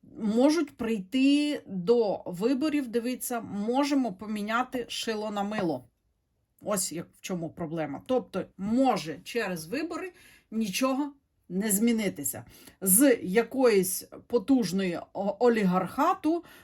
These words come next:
може прийти якась одна людина. Тому що, ну, в принципі, я не бачу, що прийде Зеленський.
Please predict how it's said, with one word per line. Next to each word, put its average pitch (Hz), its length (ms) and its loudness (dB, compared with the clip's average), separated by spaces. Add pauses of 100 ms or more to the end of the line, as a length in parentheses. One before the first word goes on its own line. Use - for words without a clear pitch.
(120)
може 269 460 4
прийти 247 520 -2
якась 220 680 -2
одна 208 420 0
людина. 151 520 -6 (160)
Тому 214 220 -4
що, - 320 -6
ну, 226 120 -6
в 226 80 -12
принципі, 262 560 -2
я 208 180 0
не 220 140 0
бачу, 185 420 -2
що - 200 -16
прийде 214 420 -6
Зеленський. 147 760 -8